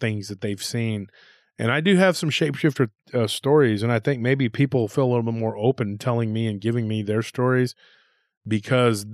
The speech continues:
of the other people out there. Th-, they, they won't even touch the subject. They won't go into the subject of shapeshifting and things like that because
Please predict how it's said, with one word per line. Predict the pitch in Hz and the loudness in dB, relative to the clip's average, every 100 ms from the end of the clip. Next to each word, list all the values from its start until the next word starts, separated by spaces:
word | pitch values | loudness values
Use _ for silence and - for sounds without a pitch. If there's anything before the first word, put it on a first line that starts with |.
| - | -4
of | 117 104 | -4 -2
the | 123 | 0
other | 123 151 139 | 2 2 2
people | - 170 170 104 104 - _ _ _ _ _ - - - | 4 2 4 0 -2 -6 _ _ _ _ _ -20 -20 -2
out | 127 147 | 0 0
there. | - 101 98 101 - 110 104 | 0 0 -2 -4 -8 -14 -6
Th-, | 117 120 | -2 -2
they, | 110 120 123 | -2 -2 -2
they | 110 123 | 0 0
won't | 131 135 135 | 2 2 2
even | 127 117 | 2 0
touch | 110 131 123 | 0 0 0
the | 110 | -4
subject. | - 135 117 98 | 0 2 2 0
They | 113 | 0
won't | 120 117 | 2 2
go | 107 117 113 | 2 2 2
into | 117 131 131 117 110 104 | 0 0 0 0 0 0
the | 104 | -4
subject | - 117 107 110 117 | -2 -2 -2 -4 -4
of | 110 104 98 - _ | -2 -2 -2 -8 _
shapeshifting | - 135 104 - 110 - 107 104 107 104 | -4 -4 -2 -4 -4 -4 -4 -4 -8 -8
and | 98 | -8
things | 120 110 107 | -6 -6 -4
like | 98 | -6
that | 123 117 104 | -2 -2 -2
because | 107 120 110 | -4 0 0